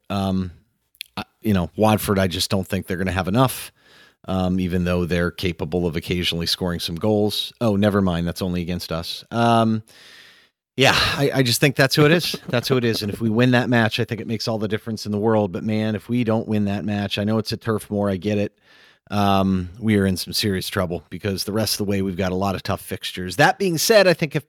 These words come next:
Fa-, Frank stays pra-, if we win and Frank stays pragmatic, I think we'll be okay.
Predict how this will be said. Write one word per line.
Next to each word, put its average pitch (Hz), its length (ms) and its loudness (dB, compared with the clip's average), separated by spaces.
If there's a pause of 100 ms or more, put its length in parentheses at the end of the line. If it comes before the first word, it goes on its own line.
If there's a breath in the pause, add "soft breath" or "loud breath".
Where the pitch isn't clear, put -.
(260)
Fa-, 139 300 -4
Frank 143 320 -4
stays 147 340 0
pra-, - 280 -2 (140)
if - 160 -6
we 123 100 0
win 175 340 6
and 123 120 0
Frank 147 340 0
stays 139 340 0
pragmatic, 135 560 0
I - 80 -4
think - 200 -6
we'll 107 80 -4
be 107 240 -4
okay. 139 600 0